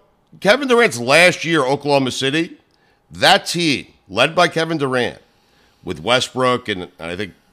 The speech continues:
well, I think Harden was gone by then. That team was up three one, Brandon. Kevin Durant was up three one in the Western Conference Finals against the Golden State Warriors,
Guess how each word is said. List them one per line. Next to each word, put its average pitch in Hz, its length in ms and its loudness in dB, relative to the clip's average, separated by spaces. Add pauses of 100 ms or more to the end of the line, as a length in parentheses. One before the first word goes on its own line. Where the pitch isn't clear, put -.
(180)
well, 107 120 -6
I 123 40 -2
think 120 160 -8
Harden 123 320 0
was 98 120 -8
gone 95 320 -4
by 76 160 -12
then. 64 200 -18 (400)
That 123 100 -12
team 214 160 -6
was 202 140 -2
up 175 180 -2
three 160 220 -4
one, 143 280 0
Brandon. 104 520 -6 (400)
Kevin 202 280 0
Durant 190 320 2
was 147 120 -2
up 151 140 2
three 135 280 -4
one 165 220 4
in 156 60 2
the 123 60 0
Western 127 340 0
Conference 123 360 0
Finals 131 460 0
against 120 420 -4
the 120 80 -4
Golden 107 280 -4
State 104 280 -8
Warriors, 101 540 -8